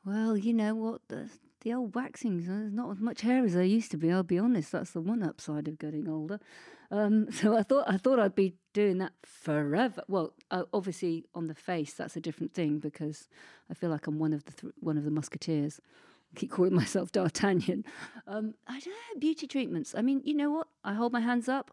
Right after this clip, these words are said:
I have a tiny amount of Botox, maybe twice a year, just, just to make sure I'm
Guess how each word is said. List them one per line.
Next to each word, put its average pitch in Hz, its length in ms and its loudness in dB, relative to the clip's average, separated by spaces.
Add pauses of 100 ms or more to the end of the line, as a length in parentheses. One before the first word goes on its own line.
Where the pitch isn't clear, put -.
I 196 80 -6
have 196 300 -2
a 180 240 -4 (200)
tiny 262 300 4
amount 247 240 2
of 214 60 -10
Botox, 233 760 -2
maybe 185 240 -4
twice 214 360 -4
a 226 40 -4
year, 214 340 -2 (540)
just, - 380 -4 (560)
just 233 200 -6
to 190 200 -4 (360)
make 202 200 -8
sure 202 260 -4
I'm 185 160 -6